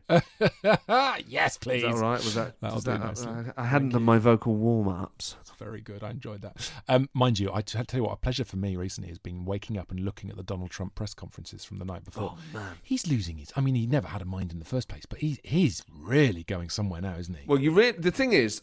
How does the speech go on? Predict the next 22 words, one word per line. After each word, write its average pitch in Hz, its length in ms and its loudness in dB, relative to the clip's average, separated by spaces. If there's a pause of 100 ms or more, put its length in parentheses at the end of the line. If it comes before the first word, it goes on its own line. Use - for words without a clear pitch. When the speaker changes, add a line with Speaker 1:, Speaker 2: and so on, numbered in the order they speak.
(100)
Speaker 2:
obviously, 156 500 -2 (560)
there's 135 160 -2
an 165 60 4
element 180 300 2
of 135 120 -2
you 135 60 2
that 127 80 6
watches 123 400 0
it 90 180 -6
purely 117 260 0
for - 80 -10
the 107 100 0
entertainment. 95 600 -8 (160)
Like, 107 160 -4
Speaker 1:
Yeah. 127 60 -14
Speaker 2:
what 120 200 -6
the 127 80 -8
fuck - 300 -8
is 107 60 -2
he 110 80 -4
gonna 104 200 -2
say? 90 440 -8